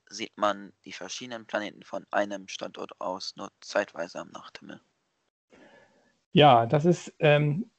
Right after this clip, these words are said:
Speaker 2: dazu muss man wissen, wie die Himmelsmechanik funktioniert, also wie sich die Planeten am Himmel überhaupt bewegen oder im Planetensystem.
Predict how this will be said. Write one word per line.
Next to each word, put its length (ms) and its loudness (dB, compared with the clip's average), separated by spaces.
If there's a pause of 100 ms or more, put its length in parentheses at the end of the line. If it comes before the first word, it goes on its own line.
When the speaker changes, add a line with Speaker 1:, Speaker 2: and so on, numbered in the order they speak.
(640)
Speaker 2:
dazu 260 8
muss 220 10
man 180 8
wissen, 360 8
wie 100 2
die 140 6
Himmelsmechanik 960 4
funktioniert, 680 0
also 260 4
wie 200 8
sich 140 6
die 120 0
Planeten 560 4
am 140 0
Himmel 240 4
überhaupt 400 2
bewegen 480 4
oder 240 -4
im 280 2
Planetensystem. 880 0